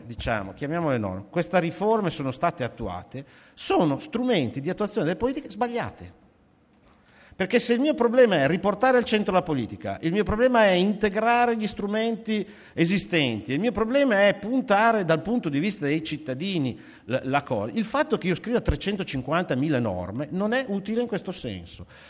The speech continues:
Cioè l'idea che l'attuazione delle politiche at-, avvenga solo attraverso lo, lo strumento della regolazione è dal mio punto di vista un'idea sbagliata.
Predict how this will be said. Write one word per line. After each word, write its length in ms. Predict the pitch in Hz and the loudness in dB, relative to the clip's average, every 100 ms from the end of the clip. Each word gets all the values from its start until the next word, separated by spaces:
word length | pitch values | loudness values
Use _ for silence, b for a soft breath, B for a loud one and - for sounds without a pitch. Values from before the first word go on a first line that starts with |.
| B | B
Cioè 420 | - 196 202 127 120 | 2 8 8 8 4
l'idea 680 | 147 202 214 185 127 104 - | 2 6 6 8 6 2 0
che 180 | 139 | 0
l'attuazione 1000 | 139 175 185 - 208 196 - 247 285 277 233 | 2 4 2 4 4 4 2 0 2 4 2
delle 200 | 202 190 | 2 0
politiche 720 | 180 185 156 123 - 104 85 B B | 2 4 2 -2 -6 -6 -6 B B
at-, 260 | - 147 - | -4 -4 -2
avvenga 540 | 143 147 165 262 254 208 | -4 0 4 4 4 4
solo 300 | - 208 143 | 6 6 6
attraverso 540 | - 143 233 233 160 | 4 2 2 2 0
lo, 220 | 147 160 | 2 2
lo 200 | 175 226 | 6 6
strumento 760 | 247 - 185 185 196 151 127 123 | 6 2 -2 0 2 2 0 0
della 360 | 123 202 160 | 2 4 4
regolazione 840 | 143 165 208 220 220 233 254 269 247 | 4 4 2 2 2 2 4 0 0
è 140 | 156 | 0
dal 120 | 143 | 2
mio 140 | 160 170 | 0 -2
punto 220 | 202 214 | -6 -4
di 60 | |
vista 220 | 214 143 202 | -4 -4 -6
un'idea 220 | 175 147 | -6 -4
sbagliata. 600 | 151 175 127 - - | -4 -4 -4 -10 -18